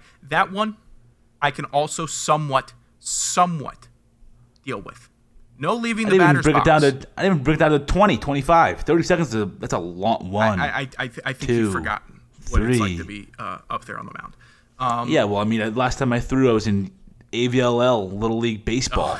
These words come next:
Speaker 1: Oh.
Speaker 2: playing for the Orioles.
Speaker 1: <laughs> Okay,
Speaker 2: So.
Speaker 1: fire. Uh, no leaving the batter's box.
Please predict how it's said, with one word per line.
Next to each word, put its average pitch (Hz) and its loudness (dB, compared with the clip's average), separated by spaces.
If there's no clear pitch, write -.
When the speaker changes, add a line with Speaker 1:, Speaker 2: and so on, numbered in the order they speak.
Speaker 1:
Oh. - 0
Speaker 2:
playing - 2
for 214 -2
the - 2
Orioles. - 0
Speaker 1:
<laughs> 240 -2
Okay, 131 -8
Speaker 2:
So. - -20
Speaker 1:
fire. 117 0
Uh, 120 -4
no 147 -2
leaving 226 -2
the 160 -4
batter's 127 -2
box. - -12